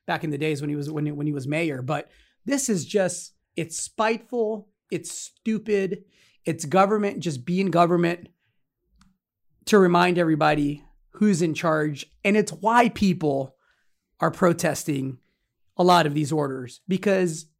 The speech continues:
it becomes very hard to be rational when you have this type of stuff going on in our government. It's insane. It's absolutely insane.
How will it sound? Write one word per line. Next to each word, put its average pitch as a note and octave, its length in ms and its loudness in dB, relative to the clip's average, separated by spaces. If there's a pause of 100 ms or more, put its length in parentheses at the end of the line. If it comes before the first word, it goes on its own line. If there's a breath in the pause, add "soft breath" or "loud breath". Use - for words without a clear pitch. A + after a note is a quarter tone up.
(140)
it G3+ 120 6
becomes G3+ 360 0
very F#3+ 320 2
hard F3+ 380 2
to F3+ 100 -4
be D3+ 160 -2
rational C#3+ 800 0 (760)
when F3+ 220 4
you F3 100 4
have E3+ 200 2
this F3+ 180 0
type E3+ 220 0
of D#3 80 -4
stuff D3+ 260 -6
going C#3+ 240 -6
on C#3+ 140 -6
in C3+ 80 -10
our B2+ 120 -12
government. A#2+ 480 -12
It's G3 180 -12
insane. D#4+ 720 -6 (300)
It's - 180 -12
absolutely F4 640 -4
insane. G3 600 -2